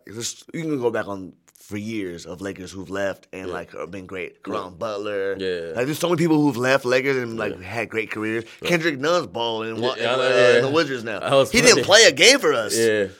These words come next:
Speaker 1: And he's hooping over
Speaker 2: That
Speaker 1: there
Speaker 2: was,
Speaker 1: now.
Speaker 2: that was funny. I was, I saw, like, his first game with the Wizards. He threw a behind the back pass on a break. I'm like, "You didn't even get, like,"
Speaker 1: You didn't suit up for
Speaker 2: Yeah,
Speaker 1: us.
Speaker 2: yeah, like,
Speaker 1: So I just don't
Speaker 2: and
Speaker 1: understand
Speaker 2: when, and when you
Speaker 1: sometimes.
Speaker 2: did, you was hitting the, the top of the backboard.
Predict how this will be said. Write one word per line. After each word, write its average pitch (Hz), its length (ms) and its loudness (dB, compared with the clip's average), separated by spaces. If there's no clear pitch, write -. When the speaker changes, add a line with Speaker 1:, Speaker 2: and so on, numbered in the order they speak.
Speaker 1:
And 151 80 -2
he's 190 140 0
hooping 190 420 0
over 139 100 2
Speaker 2:
That 131 80 4
Speaker 1:
there 117 80 6
Speaker 2:
was, 120 80 6
Speaker 1:
now. 117 80 0
Speaker 2:
that 117 80 6
was 123 180 2
funny. 117 200 0
I 117 60 4
was, 127 220 0
I 113 100 0
saw, 135 180 0
like, 117 200 4
his 113 220 -6
first 117 320 0
game 117 240 0
with 110 100 -2
the 101 100 -4
Wizards. 113 280 -4
He 123 100 -8
threw 113 160 -6
a 104 60 -4
behind 98 380 -4
the 101 60 -2
back 98 300 -2
pass 107 400 2
on 107 60 0
a - 260 4
break. 131 140 2
I'm 147 100 -2
like, 123 280 0
"You 156 140 -6
didn't 185 160 0
even 139 260 0
get, 131 220 0
like," 120 280 2
Speaker 1:
You 220 60 0
didn't 247 120 -4
suit 233 140 4
up 339 200 6
for - 80 2
Speaker 2:
Yeah, - 80 8
Speaker 1:
us. 110 200 2
Speaker 2:
yeah, 139 260 0
like, 95 80 -2
Speaker 1:
So 147 100 0
I 147 140 6
just 180 100 -4
don't 175 120 2
Speaker 2:
and 160 80 -2
Speaker 1:
understand 156 320 0
Speaker 2:
when, 156 80 -6
and 117 80 0
when 127 100 0
you 127 80 -2
Speaker 1:
sometimes. 110 60 -6
Speaker 2:
did, 151 280 2
you 151 80 0
was 135 140 -4
hitting 120 200 -4
the, 98 200 -6
the 90 120 -6
top 170 340 0
of 127 40 0
the 110 80 0
backboard. 92 520 -4